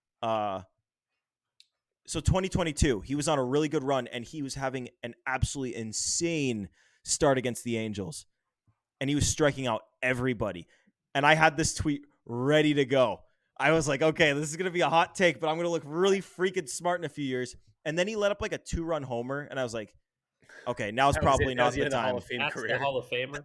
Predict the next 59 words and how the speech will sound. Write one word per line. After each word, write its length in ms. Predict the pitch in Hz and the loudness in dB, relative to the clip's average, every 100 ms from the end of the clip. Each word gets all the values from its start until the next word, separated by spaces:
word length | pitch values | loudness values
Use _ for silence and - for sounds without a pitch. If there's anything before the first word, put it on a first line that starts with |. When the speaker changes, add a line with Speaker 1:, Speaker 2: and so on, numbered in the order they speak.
| _ | _
Speaker 1:
No, 280 | 170 202 127 | 8 8 8
it 120 | 170 175 | 0 0
didn't 220 | 262 262 | 0 0
axe 360 | 180 208 - - | 0 0 -2 -6
the 120 | 175 | -8
thought, 420 | - 139 143 208 - _ _ _ _ _ _ _ | 0 4 4 4 -2 _ _ _ _ _ _ _
but 400 | 135 170 143 - _ _ _ _ _ _ _ | 0 2 2 -2 _ _ _ _ _ _ _
it 160 | 180 190 | -8 -6
was, 480 | 170 156 120 - - _ _ _ _ _ _ - | -4 -2 -2 -6 -8 _ _ _ _ _ _ -10
it, 120 | 175 190 156 | -8 -4 0
I 100 | 170 | 2
was 120 | 165 | 2
like, 100 | 160 | -4
"It's 140 | 156 | -2
not 180 | 170 160 | -2 -2
the 60 | 147 | 0
right 200 | 139 110 | -2 -2
time. 240 | 147 117 | -4 -4
Like, 140 | 104 | -2
I'll 100 | 143 | 0
wait 160 | 151 160 | 2 0
till 140 | 160 | -2
he 60 | 135 | -6
kills 280 | - 147 127 | -2 -2 -2
at 80 | 120 | -6
the 80 | |
next 200 | 127 120 | -4 -4
start." 200 | - 117 | -4 -6
And 100 | 110 | -4
then 120 | 151 151 | -6 -4
he, 120 | 143 | -4
like, 180 | 139 - | -6 -4
kinda 180 | 143 127 | -4 -2
went 160 | 127 | -2
down 140 | 135 127 | -2 -4
the 80 | |
tubes, 340 | 120 131 127 113 | -4 -8 -8 -8
and 60 | |
then 80 | 127 | -8
he 60 | 120 | -4
got 180 | 113 113 | -4 -2
hurt, 100 | 127 | -4
and 80 | |
I 60 | 113 | -4
was 80 | 107 | -6
like, 100 | 117 | -6
"Okay, 160 | 143 | -6
glad 240 | 123 139 135 | -4 0 0
I 40 | |
didn't 180 | 139 123 | -2 -6
tweet 180 | 123 104 | -8 -6
that." 220 | 113 92 | -4 -4
Speaker 3:
Delete 200 | 156 180 - | -6 -8 -12
the 80 | |
draft. 440 | 127 160 165 113 - | -6 -4 -4 -10 -6
Delete 300 | 165 220 214 | -4 -4 -6
the 80 | 143 | -6
draft. 300 | 180 165 165 | -4 -4 -2
No, 240 | 185 175 | -2 -2